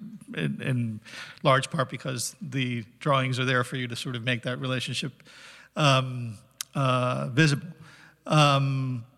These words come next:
but, um, yeah, you know, I, I, I probably was more a fan of the works. I, I, uh, the, the color wheel works left me slightly less satisfied, or frac-,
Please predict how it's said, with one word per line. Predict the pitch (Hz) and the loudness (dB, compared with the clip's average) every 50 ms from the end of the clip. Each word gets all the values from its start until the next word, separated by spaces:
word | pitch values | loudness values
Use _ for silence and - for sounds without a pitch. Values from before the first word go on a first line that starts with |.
| _ _ _ - | _ _ _ -10
but, | 160 117 110 165 143 135 139 - - | -8 -2 2 4 4 4 2 2 4
um, | 160 147 147 143 139 139 139 139 139 139 139 143 143 131 123 _ _ _ _ _ _ _ _ _ - - _ _ _ _ | 4 6 6 4 4 2 0 -2 -4 -4 -4 -4 -6 -8 -10 _ _ _ _ _ _ _ _ _ -20 -20 _ _ _ _
yeah, | - 208 220 208 - 180 | 0 4 6 6 6 4
you | - 190 185 185 | 2 0 2 4
know, | 190 190 | 4 6
I, | 185 185 185 185 180 - | 6 6 4 4 2 2
I, | - 180 175 170 165 170 - | 0 2 2 2 0 -2 0
I | - 165 165 | 2 2 2
probably | 156 - - 208 202 214 202 185 196 190 196 190 190 | 4 6 6 6 6 6 4 4 4 4 4 4 2
was | 180 160 147 156 156 151 143 139 143 135 - - - - - _ _ _ - | 0 0 0 2 4 4 4 2 0 0 -2 -2 -4 -6 -10 _ _ _ -2
more | 151 151 160 165 165 | 2 4 6 6 6
a | 165 | 6
fan | - - - 165 156 156 156 156 | 4 4 4 4 6 6 4 4
of | 160 151 139 | 2 2 2
the | 151 143 | 2 2
works. | 139 143 147 147 143 - - - - - - - - _ _ - - - - - - - - - - | 2 4 4 4 2 0 -4 -8 -8 -8 -8 -10 -12 _ _ -20 -20 -20 -20 -20 -20 -20 -10 0 2
I, | 160 | 2
I, | 160 - 170 160 156 147 - - | 4 4 4 2 2 0 -4 -8
uh, | 160 170 160 160 160 | -4 -2 -2 -2 -2
the, | 165 147 170 160 | -2 -2 -4 -2
the | - 165 160 | -2 -4 -2
color | - - 196 190 196 | 2 4 4 4 4
wheel | 190 190 185 185 | 4 2 0 0
works | 170 170 175 175 175 - - | 0 -2 -4 -6 -6 -8 -4
left | 170 156 151 - | -2 -2 -2 -2
me | 165 156 156 156 151 156 - - 156 160 - - | -6 -8 -6 -6 -6 -8 -10 -12 -16 -18 -16 -16
slightly | - - - 160 147 143 - 147 143 135 135 123 120 - - _ _ _ _ _ - - - 139 - _ | -16 -6 0 0 0 2 2 2 2 2 2 2 -2 -6 -14 _ _ _ _ _ -20 -20 -20 -20 -14 _
less | - 143 143 143 139 | 2 4 4 4 4
satisfied, | - - - - - 156 147 147 156 - - 156 151 151 160 165 151 - _ _ _ _ - - | 2 -2 -2 -2 0 2 2 2 0 -2 -4 -4 -4 -4 -4 -6 -8 -14 _ _ _ _ -14 -6
or | 147 135 131 127 | -4 -4 -4 -4
frac-, | - - - - - 143 135 135 | -6 -12 -6 2 4 4 4 4